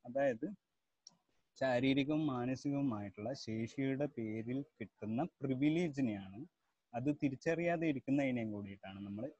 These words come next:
ableism എന്ന് പറയുന്നത്. ഇനി ഇത് വ്യവസ്ഥയുടെ ഭാഗമായി മാറുന്നത് നിർമ്മിതികളിൽ മാത്രമല്ല, ഭാഷയിലും കൂടിയിട്ടാണ്.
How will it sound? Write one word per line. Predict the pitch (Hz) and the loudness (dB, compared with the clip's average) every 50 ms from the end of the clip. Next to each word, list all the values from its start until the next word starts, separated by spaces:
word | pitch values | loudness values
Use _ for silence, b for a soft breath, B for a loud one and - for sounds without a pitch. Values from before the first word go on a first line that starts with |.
| 135 127 131 | 0 0 2
ableism | 131 135 147 147 135 - - | 2 4 4 4 4 2 0
എന്ന് | 120 113 107 | -2 -2 -2
പറയുന്നത്. | 104 101 - - - 101 101 - - _ _ _ _ | -4 -6 -8 -10 -14 -16 -16 -16 -20 _ _ _ _
ഇനി | 143 151 175 190 | 2 2 2 2
ഇത് | 202 175 165 180 | 2 2 2 2
വ്യവസ്ഥയുടെ | 165 160 151 139 147 156 - - _ - 180 180 175 185 170 151 135 | 4 6 4 6 4 2 0 -2 _ 4 4 4 6 4 0 0 -2
ഭാഗമായി | 131 135 143 156 160 175 165 147 139 135 | -2 0 0 2 0 2 2 2 2 2
മാറുന്നത് | 131 123 113 110 113 110 113 113 113 117 120 123 123 | 2 2 0 -2 -2 -2 -4 -4 -2 -2 -2 -2 -4
നിർമ്മിതികളിൽ | 123 120 127 135 135 143 143 147 143 143 143 | -2 0 0 0 0 0 0 0 0 0 0
മാത്രമല്ല, | 139 120 110 101 - 107 107 107 113 | 0 -2 -4 -8 -12 -14 -14 -10 -10
ഭാഷയിലും | 127 127 123 139 143 156 160 - - 165 156 143 131 123 | -8 -4 -2 0 2 2 0 -2 -4 -4 -2 0 0 0
കൂടിയിട്ടാണ്. | 113 107 104 101 101 - - 104 101 | 0 -2 -4 -4 -8 -8 -8 -12 -12